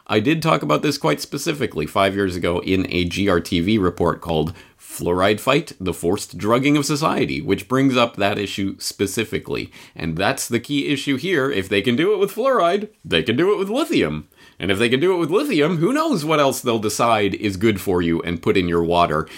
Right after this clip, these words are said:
in this gigantic, uncontrolled experiment in which there's no way to really know how it's really affecting the population as a whole, because, of course, no doctor would give the same prescription in the same dosage to every single patient that walks in the door, uh,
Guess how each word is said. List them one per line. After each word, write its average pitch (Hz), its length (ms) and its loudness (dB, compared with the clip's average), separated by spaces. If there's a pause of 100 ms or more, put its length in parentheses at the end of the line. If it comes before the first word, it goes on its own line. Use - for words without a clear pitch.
(160)
in 95 140 -2
this 90 180 0
gigantic, 95 1040 2
uncontrolled 95 640 0
experiment 85 640 0
in 87 140 0
which 85 200 0
there's 85 200 0
no 185 140 2
way 156 220 2
to 120 80 0
really 127 320 2
know 107 220 0
how 98 180 0
it's 85 160 -6
really 87 240 0
affecting 80 380 -4
the 80 80 -2
population 76 600 0
as 73 120 -2
a 78 80 -2
whole, 160 240 0
because, 101 240 0
of 90 80 -6
course, 110 300 0 (360)
no 165 500 4
doctor 147 540 2
would 117 240 2
give 135 220 2
the 107 100 2
same 147 380 2
prescription 139 640 0
in 101 80 0
the 98 80 2
same 135 280 2
dosage 120 520 0
to - 180 -4
every 127 280 4
single 123 280 2
patient 123 380 0
that 101 80 -4
walks 107 320 2
in 101 100 0
the 90 80 0
door, 110 320 4 (320)
uh, 78 220 2